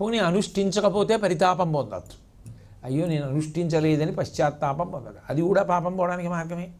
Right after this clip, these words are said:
లేదు, కనీసం రెండో రోజున ఉత్సాహం పొందడానికి మార్గమే. అసలు జ్ఞాపకమే లేకపోతే గొడవే లేదుగా. అసలు విన్నది ఏదీ గుర్తు లేదు, చదివింది ఏదీ గుర్తు లేదు, మరి ఏం గుర్తుంది?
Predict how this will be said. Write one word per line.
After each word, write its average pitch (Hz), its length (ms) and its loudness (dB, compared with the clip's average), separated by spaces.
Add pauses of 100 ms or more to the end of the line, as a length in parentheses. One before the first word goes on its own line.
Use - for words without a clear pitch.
(720)
లేదు, 190 280 6
కనీసం 185 500 2
రెండో 185 280 4
రోజున 202 280 4
ఉత్సాహం 175 520 0
పొందడానికి 180 460 0
మార్గమే. 160 520 -4 (680)
అసలు 214 220 4
జ్ఞాపకమే 220 540 2
లేకపోతే 226 360 2
గొడవే 202 300 2
లేదుగా. 208 320 2 (1500)
అసలు 151 180 -2
విన్నది 156 320 4
ఏదీ 202 200 4
గుర్తు 180 260 0
లేదు, 151 340 4 (240)
చదివింది 208 440 2
ఏదీ 170 200 4
గుర్తు 156 280 2
లేదు, 107 300 0 (180)
మరి 190 160 6
ఏం 233 220 4
గుర్తుంది? 214 560 -2